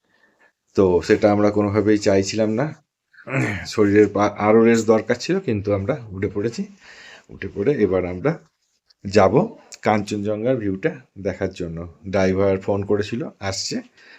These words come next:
আমাদেরকে হোটেল থেকে বেরিয়ে প্রায় মোটামুটি পনেরো মিনিট মতো হেঁটে যেতে হবে, যেখানে আমাদের পিক আপ পয়েন্ট, কারণ আমাদের, উম, হোটেলটা একটু ডাউন জায়গাতে, যেখান থেকে আমাদেরকে হেঁটেই ওপরে উঠতে হবে,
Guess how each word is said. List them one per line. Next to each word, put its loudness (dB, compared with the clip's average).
আমাদেরকে 4
হোটেল 2
থেকে 0
বেরিয়ে 2
প্রায় 2
মোটামুটি -2
পনেরো -2
মিনিট 0
মতো 2
হেঁটে 0
যেতে 0
হবে, 2
যেখানে 0
আমাদের 2
পিক -2
আপ 0
পয়েন্ট, -4
কারণ -2
আমাদের, 4
উম, -6
হোটেলটা 4
একটু 2
ডাউন 4
জায়গাতে, 2
যেখান -2
থেকে -2
আমাদেরকে -2
হেঁটেই 2
ওপরে 0
উঠতে -4
হবে, -4